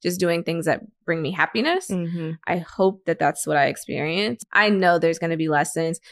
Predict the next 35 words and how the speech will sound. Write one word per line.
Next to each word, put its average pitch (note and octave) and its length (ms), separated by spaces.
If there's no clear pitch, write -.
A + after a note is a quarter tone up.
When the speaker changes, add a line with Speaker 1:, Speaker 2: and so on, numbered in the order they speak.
Speaker 1:
So G3 100
typically A3+ 400
at G3 140
the, F3+ 240
that F3 260
age, F3 280
that's E3+ 240
the, E3+ 160
like, D#3+ 320
where D#3 540
a E3+ 120
lot E3 220
of E3 360
responsibility D#3+ 840
comes E3+ 600
into F3+ 180
play F#3 480
or, E3 140
like, D#3 340
big D#3+ 180
life D#3+ 240
shifts. D#3+ 400
So F3 60
you, D3+ 180
like, D3 160
you D#3 120
probably D3 420
get B2+ 180
married G3 500
or D#3+ 80
have E3+ 180
a E3+ 40
kid F#3 540
or, E3 160
like, D#3 300